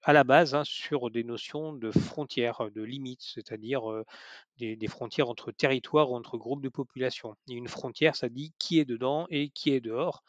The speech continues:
Et c'est une notion qui est, euh, ambivalente, hein, et par les temps qui courent, euh, c'est comme la notion d'identité, il faut la manipuler avec, euh, prudence.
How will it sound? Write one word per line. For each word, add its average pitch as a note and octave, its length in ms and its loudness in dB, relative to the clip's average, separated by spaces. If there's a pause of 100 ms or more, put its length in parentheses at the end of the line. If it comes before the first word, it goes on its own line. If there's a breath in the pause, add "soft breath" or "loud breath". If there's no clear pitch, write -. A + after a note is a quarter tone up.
(480 loud breath)
Et B2+ 40 0
c'est - 140 0
une C3 80 -2
notion D3 340 2
qui C3+ 200 2
est, C3 60 6
euh, B2 180 2
ambivalente, D3 640 2
hein, C#3+ 120 2
et A#2+ 180 0
par C3 160 4
les B2+ 80 2
temps A#2+ 180 -8
qui - 160 -16
courent, D3+ 380 -2
euh, - 20 -2
c'est - 140 -12
comme B2+ 180 -8
la B2 80 -4
notion A#2+ 460 -8
d'identité, A#2+ 580 -8
il D3 140 2
faut A#2 180 -6
la A2 140 -8
manipuler G#2+ 640 -6
avec, A2+ 280 -8
euh, G#2+ 60 -12
prudence. - 720 -16